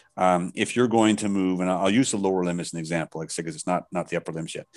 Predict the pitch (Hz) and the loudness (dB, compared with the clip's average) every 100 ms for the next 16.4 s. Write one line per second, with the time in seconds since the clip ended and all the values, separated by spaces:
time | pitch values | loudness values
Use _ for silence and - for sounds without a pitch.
0 | - - - 104 92 107 123 127 117 113 | -20 -18 0 2 4 4 4 4 2 0
1 | 101 101 92 92 98 101 85 73 - - | 2 2 2 0 0 0 -6 -8 -14 -16
2 | - - 104 - 85 - 110 - 90 87 | -12 -4 -2 -2 -8 -6 -4 -2 -4 -4
3 | 82 80 85 - _ _ _ _ _ _ | -2 -4 -6 -14 _ _ _ _ _ _
4 | - - 113 95 107 107 107 117 107 117 | -14 -4 0 2 4 4 4 2 0 0
5 | - 113 101 92 90 87 92 - 98 - | -2 -2 0 2 2 0 -4 -4 -4 -4
6 | 90 80 80 - - - - - 104 117 | -8 -8 -10 -12 -18 -20 -10 0 4 4
7 | 165 - 147 151 147 180 87 - - - | 4 0 4 4 6 6 4 -2 -10 -8
8 | - 95 95 - 90 90 107 - 90 90 | -2 -2 -2 -2 0 2 0 -2 2 2
9 | 90 110 92 87 101 - - 67 - - | 2 0 -2 0 -2 -4 -8 -12 -8 -4
10 | 82 - - - - - - - _ 104 | -4 -6 -12 -14 -16 -16 -18 -20 _ 4
11 | 95 95 - 107 104 110 139 - _ _ | 6 4 2 4 6 6 6 0 _ _
12 | _ _ - 92 92 87 _ - 113 143 | _ _ -4 -2 -2 -6 _ -4 2 4
13 | - 107 98 131 170 87 - - 104 101 | 4 0 4 2 2 -2 -6 -2 2 2
14 | 95 98 - 104 95 95 92 - 95 98 | 2 -2 -2 0 0 -2 -4 0 2 2
15 | - 113 101 95 92 - - 85 - 87 | 0 -4 0 0 -2 -4 -6 -8 -8 -8
16 | 85 110 104 82 | 0 2 2 -2